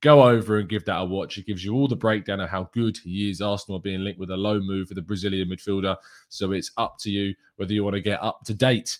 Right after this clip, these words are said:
with whether he or not he is kind of the right player for Arsenal to sign. So that is up on the channel as well. We start, though, with the news reporting that Liverpool and pressure is being put on the Football League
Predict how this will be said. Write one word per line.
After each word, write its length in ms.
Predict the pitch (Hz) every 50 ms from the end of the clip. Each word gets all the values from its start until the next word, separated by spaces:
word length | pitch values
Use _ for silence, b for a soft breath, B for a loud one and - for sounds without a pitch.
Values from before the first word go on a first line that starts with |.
| b b b
with 160 | b 101 87 95
whether 400 | 101 104 101 90 92 92 85 73
he 120 | 95 98
or 100 | 95 101
not 260 | 95 101 98 92 - -
he 220 | 98 95 95 92
is 100 | 87 -
kind 180 | - - 92 90
of 60 | 85
the 80 | 85
right 240 | 85 90 85 82 -
player 340 | - - 87 78 76 73 73 -
for 160 | - 90 90
Arsenal 340 | 85 80 78 76 - - 80
to 60 | 76
sign. 340 | 92 - - 170 160 143 120
So 120 | - - 123
that 160 | 135 101 117
is 80 | 110
up 200 | 131 120 - - -
on 180 | - 120 117 113
the 80 | 104
channel 500 | 98 - - 117 104 101 98 95 92 - - - 90 90
as 380 | 90 87 87 85 80 - - _
well. 480 | - 82 87 92 95 95 92 85 80 B B B B B B B
We 120 | 175 180
start, 320 | - - 170 - - -
though, 160 | 202 202 196 180
with 160 | 175 180 165
the 40 | 170
news 320 | 180 190 196 190 180 151
reporting 520 | 170 160 - 185 180 156 151 165 165 165
that 500 | 160 131 120 156 165 170 147 - - - - 143
Liverpool 800 | 147 156 165 190 202 180 175 151 - 165 135 107 92 85 73 _ _ -
and 520 | 127 131 127 127 127 127 127 127 123 110 - _ _ _ -
pressure 600 | - - 190 196 202 - - - 147 104 90 -
is 140 | 104 107 -
being 300 | - 127 127 120 110 110
put 240 | - - 123 107 -
on 140 | 120 113 113
the 80 | 110 110
Football 320 | - 131 120 - 117 113
League 260 | 113 113 117 110 113